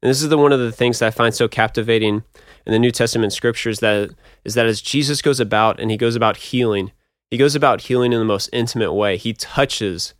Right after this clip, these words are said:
the people. He touches the sick. He touches the lonely. He touches the oppressed. He does not walk around, like, pointing his fingers, going like,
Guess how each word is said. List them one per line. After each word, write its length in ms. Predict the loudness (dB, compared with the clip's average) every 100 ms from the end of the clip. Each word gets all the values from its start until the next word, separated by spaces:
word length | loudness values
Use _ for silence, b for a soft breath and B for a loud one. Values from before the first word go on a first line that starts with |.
| _ _
the 60 | -20
people. 480 | -10 -10 -8 -12 -10
He 100 | -10
touches 440 | -2 -2 0 -4 -2
the 100 | -4
sick. 460 | -2 -2 -2 -4 _ _ -10
He 100 | -10
touches 500 | -2 -2 -2 -4 -2
the 120 | -2
lonely. 540 | 0 0 0 0 -4 -6 _
He 80 | -8
touches 380 | -2 -2 -2 -4
the 100 | -2
oppressed. 580 | -2 -2 -2 -2 -6 -16 b b b
He 100 | 2
does 180 | 4 6
not 200 | 6 6
walk 220 | 4 4
around, 300 | 4 6 4
like, 160 | 2 0
pointing 320 | 0 2 4
his 200 | 2 0
fingers, 300 | 2 2 2
going 140 | 2
like, 140 | 2